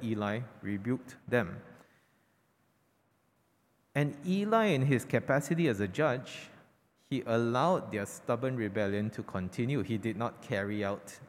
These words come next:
what is in the law. Okay, so Eli is considered responsible for the actions of his sons as a parent, as a high priest, and as a judge.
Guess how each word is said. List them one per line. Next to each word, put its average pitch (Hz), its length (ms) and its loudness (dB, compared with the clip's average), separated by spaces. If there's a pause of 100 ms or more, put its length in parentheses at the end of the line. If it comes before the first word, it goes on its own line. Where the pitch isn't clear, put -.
(120)
what 120 260 0
is 143 300 4
in 127 180 4
the 104 80 2
law. 104 300 2 (840)
Okay, 196 200 4
so 190 360 6
Eli 208 340 4
is 143 180 2
considered 160 500 2
responsible 190 760 4
for 120 180 2
the 113 140 0
actions 185 440 0
of 113 140 2
his 107 160 -2
sons 131 580 0 (720)
as 113 180 0
a 110 60 2
parent, 143 720 4 (1000)
as 113 120 -4
a 104 40 -2
high 165 200 0
priest, - 520 -2 (640)
and 190 240 0
as 135 140 4
a 123 80 6
judge. 110 600 2